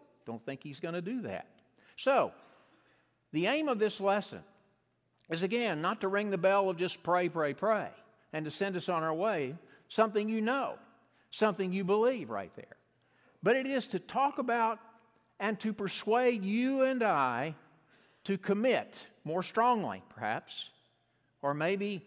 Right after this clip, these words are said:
initially, to three aspects of prayer that, again, we don't usually say. I don't hear a lot.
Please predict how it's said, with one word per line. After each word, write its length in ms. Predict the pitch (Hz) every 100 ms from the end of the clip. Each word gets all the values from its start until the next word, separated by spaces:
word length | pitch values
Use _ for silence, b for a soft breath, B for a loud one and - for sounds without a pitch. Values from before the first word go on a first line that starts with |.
| - _ _ _ _ -
initially, 560 | 170 254 - 127 90 - - _ b b b b b
to 120 | - 180
three 460 | - 233 262 262
aspects 640 | 220 247 233 - 220 202 185
of 140 | 156
prayer 480 | - 220 175 107 95 B B B
that, 140 | 175
again, 420 | 170 262 285 254 269 214
we 180 | 240 269
don't 320 | 294 302 277
usually 520 | 226 311 240 254 214
say. 360 | - 262 262 233
I 120 | 196
don't 240 | 202 285 208
hear 260 | 247 311
a 80 | 330
lot. 440 | 233 120 147 269